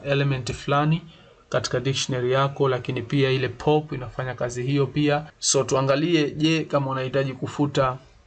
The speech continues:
eh, dictionary nzima, vipi unaweza kufanya hivyo kwa pamoja? Very simple. Mfano dictionary yetu hii hapo ya phone book, just tuta equal to phone book dot clear. Tutatumia message hii ya clear na kuweza ku clear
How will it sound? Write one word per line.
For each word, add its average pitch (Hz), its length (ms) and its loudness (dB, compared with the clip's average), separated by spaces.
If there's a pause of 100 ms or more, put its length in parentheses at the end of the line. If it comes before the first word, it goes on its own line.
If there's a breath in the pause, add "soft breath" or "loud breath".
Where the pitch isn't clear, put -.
(140)
eh, 127 140 -2
dictionary 143 440 2
nzima, 160 440 0 (240)
vipi 143 220 2
unaweza 127 240 -2
kufanya 131 260 -6
hivyo 131 220 -2
kwa 131 100 -4
pamoja? 123 600 -2 (160)
Very 147 180 4
simple. 180 480 0 (460)
Mfano 147 340 0
dictionary 143 440 -2
yetu 139 180 0
hii 131 80 -2
hapo 139 220 0
ya 120 60 -4
phone 160 280 0
book, 160 160 0 (100)
just 131 380 -4
tuta 117 420 -2 (100)
equal 147 520 2
to 165 260 0 (260)
phone 143 240 2
book 156 320 2
dot 127 340 0 (120)
clear. 131 420 2
Tutatumia 127 560 -2 (140)
message 123 400 -2
hii 135 240 2
ya 127 100 0
clear 165 500 0 (960)
na 131 140 0
kuweza 123 400 0
ku 110 140 -4
clear 131 560 2